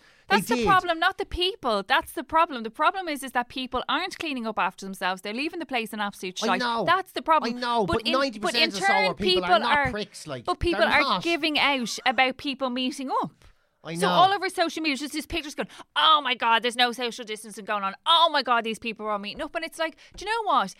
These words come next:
Speaker 2: Everybody, I think, is now at a point where people are making calculated risks, right? That they're going,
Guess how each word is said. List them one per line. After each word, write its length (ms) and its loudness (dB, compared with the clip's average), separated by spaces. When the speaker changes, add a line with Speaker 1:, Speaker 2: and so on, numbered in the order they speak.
Speaker 2:
Everybody, 420 -2
I 60 0
think, 180 -8
is 120 -6
now 200 0
at 80 -4
a 60 -8
point 240 -10
where 80 -8
people 240 -6
are 60 -2
making 280 -8
calculated 520 -6
risks, 420 -12
right? 320 -4
That 100 -4
they're 120 0
going, 360 0